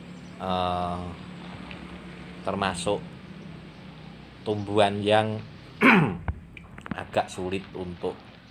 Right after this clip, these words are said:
hidup, teman-teman. Jadi, perlu perawatan ekstra,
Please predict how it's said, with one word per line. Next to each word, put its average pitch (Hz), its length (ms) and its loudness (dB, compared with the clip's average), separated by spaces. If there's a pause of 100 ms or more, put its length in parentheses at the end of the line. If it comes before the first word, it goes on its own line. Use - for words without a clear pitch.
(600)
hidup, 98 400 -6
teman-teman. 82 400 -12 (1400)
Jadi, 90 320 -6 (160)
perlu 95 480 2
perawatan 92 720 0
ekstra, 90 480 0